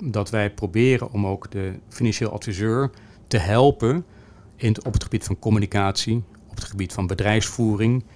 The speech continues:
eh, om toch de beste propositie naar de klant te brengen over beleggen,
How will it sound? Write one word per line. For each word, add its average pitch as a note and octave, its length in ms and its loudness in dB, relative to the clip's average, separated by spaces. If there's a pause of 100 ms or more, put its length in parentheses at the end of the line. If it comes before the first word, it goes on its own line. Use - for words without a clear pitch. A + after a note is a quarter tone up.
(500)
eh, G2+ 140 -4 (360)
om G#2 220 0
toch - 200 0
de G#2+ 100 -6
beste A#2 360 0
propositie A2 640 -4
naar G2+ 100 0
de F#2+ 60 -4
klant B2 280 0
te A2+ 80 -4
brengen G2 400 -2
over A2 320 0
beleggen, A2+ 380 -2